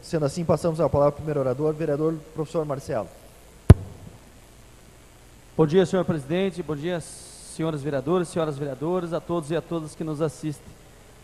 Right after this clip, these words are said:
Speaker 2: Faço uso da palavra somente para, é, fazer um convite a todos aí, divulgar,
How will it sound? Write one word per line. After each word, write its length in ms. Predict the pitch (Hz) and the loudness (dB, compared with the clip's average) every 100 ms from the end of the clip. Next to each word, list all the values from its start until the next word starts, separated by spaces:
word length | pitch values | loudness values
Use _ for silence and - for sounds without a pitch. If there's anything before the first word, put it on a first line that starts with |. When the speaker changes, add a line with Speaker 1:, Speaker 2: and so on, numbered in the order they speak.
| - | 4
Speaker 2:
Faço 300 | 180 180 208 | 4 6 4
uso 180 | 180 | 2
da 140 | 185 175 | 0 0
palavra 360 | 165 160 180 | 2 4 2
somente 340 | 170 165 175 - | 0 -4 -4 -4
para, 520 | 185 180 156 131 107 - - - - - - - | 0 2 2 0 -4 -12 -20 -20 -20 -20 -12 -4
é, 300 | 143 143 139 | 0 0 -2
fazer 180 | 165 147 | -2 -2
um 80 | 180 | -2
convite 520 | 190 151 147 175 - | 0 0 0 -2 -4
a 40 | |
todos 460 | - 175 185 180 135 | -2 4 4 4 -2
aí, 200 | 139 165 | -4 -4
divulgar, 680 | 143 156 143 131 143 160 175 | -6 -6 -6 -6 -2 -2 -4